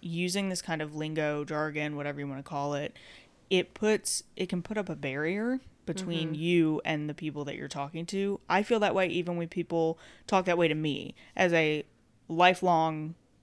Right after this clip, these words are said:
Speaker 1: churchgoer,
Speaker 2: Yeah.
Speaker 1: lifelong Christian. I, it's like, I, I don't
Speaker 2: When
Speaker 1: always
Speaker 2: somebody asks me for coffee, I know what it's about.
Speaker 1: Yeah, or when someone just, like, in conversation quotes the Bible sixteen times,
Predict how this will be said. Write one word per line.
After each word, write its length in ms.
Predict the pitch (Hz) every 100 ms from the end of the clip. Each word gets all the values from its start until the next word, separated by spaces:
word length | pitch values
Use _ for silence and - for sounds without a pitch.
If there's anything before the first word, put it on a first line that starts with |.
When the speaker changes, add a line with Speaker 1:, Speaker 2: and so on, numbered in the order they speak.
| _ _ -
Speaker 1:
churchgoer, 720 | - 175 - - 156 131 131
Speaker 2:
Yeah. 240 | 165 156 165
Speaker 1:
lifelong 500 | 175 190 185 170 170
Christian. 680 | 175 156 - 147 135 147 165 _ _ _ _ _ _ _ _ _ _ _
I, 160 | 180 165 -
it's 300 | 196 - 202
like, 240 | 185 175
I, 280 | 175 170 - - - - -
I 120 | 190
don't 240 | 190 196
Speaker 2:
When 20 |
Speaker 1:
always 220 | 190 185 180
Speaker 2:
somebody 320 | 349 403 269
asks 340 | 196 190 -
me 160 | 214 196
for 140 | -
coffee, 520 | 160 - 156 160 175 170
I 100 | 226
know 140 | 302
what 100 | 139
it's 160 | 143 -
about. 300 | - - 139 - -
Speaker 1:
Yeah, 220 | 262 269
or 180 | - 269
when 220 | 262 254
someone 340 | 233 247 269 254
just, 200 | 240 208
like, 480 | 190 175 165 - - _ _ _ - - -
in 260 | 240 254 262
conversation 720 | 226 214 202 190 180 - 190
quotes 400 | - 170 175 -
the 80 | 165
Bible 340 | 151 165 165
sixteen 480 | - 160 - 170 165
times, 420 | - 151 160 190